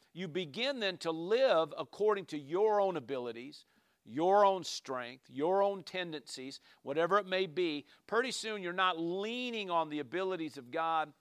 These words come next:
on the strength of God. You're now starting to carry everything out in your own ability. So that's why it's so important to set your mind on things above. Otherwise, you just try, you just start living life down here like everybody else, even those outside,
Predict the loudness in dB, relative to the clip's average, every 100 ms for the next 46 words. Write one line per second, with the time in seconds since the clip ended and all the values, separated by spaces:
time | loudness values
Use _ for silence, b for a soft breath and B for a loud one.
0 | _ -6 -6 -10 -6 -6 -6 -10 -4 0
1 | 0 -2 -6 -6 0 2 2 0 b b
2 | 2 2 2 -6 -8 -2 2 2 2 0
3 | -4 -4 0 0 -2 -8 -4 -2 -2 -2
4 | -4 -4 -8 b b b -6 2 2 2
5 | 0 2 2 -2 -2 2 2 2 0 0
6 | 0 -4 -12 -8 -8 -8 -6 -2 -2 -4
7 | -8 -10 -12 -6 -4 -2 -6 _ _ _
8 | 0 2 6 4 4 -4 -8 -8 -2 0
9 | 0 -2 B B -14 -6 0 6 6 6
10 | 0 0 0 0 0 -2 -4 -4 -6 -4
11 | 0 0 0 -6 -4 -4 -2 -2 -4 -6
12 | -6 -6 2 4 4 4 2 0 -2 -2
13 | -4